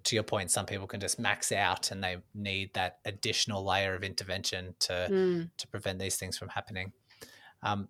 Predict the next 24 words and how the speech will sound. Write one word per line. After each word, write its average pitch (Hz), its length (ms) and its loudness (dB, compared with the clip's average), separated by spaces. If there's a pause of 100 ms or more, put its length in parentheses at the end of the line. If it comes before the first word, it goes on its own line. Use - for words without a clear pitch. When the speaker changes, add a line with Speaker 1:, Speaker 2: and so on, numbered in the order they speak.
(160)
Speaker 1:
okay. 117 400 6 (100)
So 131 520 8 (800)
going 190 260 12
back 208 220 10
to - 140 6
your, 123 720 8
um, 101 420 4 (180)
effective 131 520 6
strategies 107 880 4 (240)
for - 160 -2
preventing 110 500 0
blisters 98 440 0
that 101 120 -4
this 101 140 0
paper's 98 400 0
found, 95 400 0
you 120 80 -4
mentioned 113 340 0
insoles, 104 560 2
you 104 80 -2
mentioned 101 260 -2
the 92 160 -2
acrylic 95 360 -4
socks - 400 2